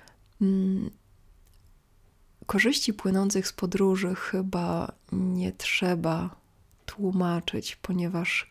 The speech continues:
każdy czuje, co podróże mogą przynosić. Mm, natomiast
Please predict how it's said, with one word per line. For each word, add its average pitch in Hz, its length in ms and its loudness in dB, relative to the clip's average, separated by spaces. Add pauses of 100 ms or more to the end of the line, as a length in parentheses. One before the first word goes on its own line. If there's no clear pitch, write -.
każdy 180 600 -2 (800)
czuje, 175 680 2
co 175 540 0 (180)
podróże 180 720 0 (160)
mogą 175 240 0
przynosić. 175 720 -2 (720)
Mm, 175 480 2 (580)
natomiast 185 920 2